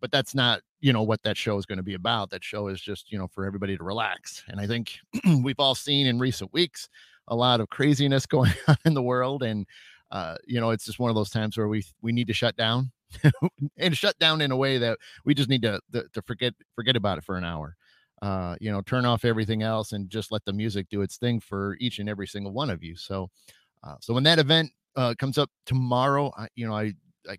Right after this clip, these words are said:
I can't beg enough. You know, I'm not one to try to beg, you know, but I, I would love it if you guys could share it on your pages, get everybody interested. Uh,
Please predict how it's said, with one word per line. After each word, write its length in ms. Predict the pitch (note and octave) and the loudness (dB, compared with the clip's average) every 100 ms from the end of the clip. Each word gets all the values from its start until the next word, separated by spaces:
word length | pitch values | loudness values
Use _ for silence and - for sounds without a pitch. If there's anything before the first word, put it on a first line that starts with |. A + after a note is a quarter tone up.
| _ _ - | _ _ -12
I 60 | G2+ | -12
can't 320 | - D3 C3 | -6 -6 4
beg 220 | D#3+ E3 | 4 4
enough. 320 | D3 D3+ G2 A2+ | 2 2 0 -4
You 80 | |
know, 60 | A2+ | -4
I'm 80 | B2 | -2
not 160 | C#3+ | -2
one 160 | C3+ C3+ | -2 -2
to 60 | B2 | -4
try 260 | - C#3 | -2 0
to 80 | C#3 | 0
beg, 400 | B2 D3 C#3+ C3 - | 2 2 2 -6 -6
you 120 | D3+ | -2
know, 140 | C#3+ C3+ | 0 -2
but 280 | A#2 G#2+ - | -2 -4 -6
I, 180 | G2 G2+ F#2+ | -10 -10 -12
I 80 | G2+ | -12
would 180 | G2+ A2 | -10 -4
love 160 | A#2+ | -2
it 80 | A#2 | -2
if 120 | A2 | -4
you 60 | G#2+ | -4
guys 180 | A2+ - | -6 -6
could 140 | G2+ | -10
share 220 | - A#2+ | -4 -2
it 80 | A#2 | -2
on 100 | A2 | -4
your 100 | G2+ | -6
pages, 560 | C3+ C#3 B2 B2+ A#2+ - _ - _ _ - | -2 -2 2 0 0 -6 _ -20 _ _ -2
get 80 | C3+ | 2
everybody 380 | C3 B2 A#2+ | 2 2 2
interested. 580 | C3 - B2 - B2 A#2 _ - - _ _ | 0 0 -6 0 0 0 _ -20 -20 _ _
Uh, 300 | G#2 G#2 G2 | -8 -6 -8